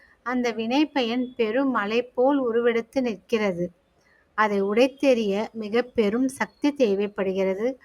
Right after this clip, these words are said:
அந்த மாபெரும் சக்திதான் அன்னை அபிராமி. அந்த சக்தியை நாடுவதை விடுத்து மற்ற சிறிய சக்திகளை நாடுவதால்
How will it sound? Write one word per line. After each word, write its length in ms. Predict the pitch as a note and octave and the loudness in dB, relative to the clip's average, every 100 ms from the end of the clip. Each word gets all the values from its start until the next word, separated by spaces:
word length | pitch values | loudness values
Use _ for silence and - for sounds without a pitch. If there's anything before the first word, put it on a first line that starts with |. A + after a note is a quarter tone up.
| _ _ _ | _ _ _
அந்த 340 | - G#3 G3+ F#3+ | -6 -4 -4 -4
மாபெரும் 600 | F#3+ G#3+ A3+ A#3 C4 C4 | 0 0 2 2 0 0
சக்திதான் 500 | A#3+ - A#3 G#3 A#3 | -4 -4 -2 0 0
அன்னை 340 | A3 F#3 G3+ G#3+ | -2 -4 -4 -4
அபிராமி. 640 | F#3 F#3 G3 G3+ F#3+ F#3 _ _ _ _ - | -2 0 0 0 -2 -8 _ _ _ _ -14
அந்த 220 | - G#3 G3 | -8 -6 0
சக்தியை 580 | A3 G#3 - D4+ D4+ | 0 0 2 4 4
நாடுவதை 640 | C4 G3+ G3+ A3+ A#3 A#3 G#3 | 2 0 0 0 0 -2 -2
விடுத்து 640 | F#3+ G#3+ - F#3+ A#3 B3 - _ _ | -4 -6 -2 -2 -2 -6 -18 _ _
மற்ற 460 | A#3 A#3+ - E4 E4 | -2 -2 -2 0 0
சிறிய 460 | - C4 B3 C4+ | 0 0 4 2
சக்திகளை 600 | C4+ A#3 - B3+ A#3+ A#3 | 2 -6 -4 0 2 0
நாடுவதால் 760 | G#3+ F#3+ G3+ A3+ A3 G3+ G3+ A3+ | 0 0 2 2 0 0 0 -2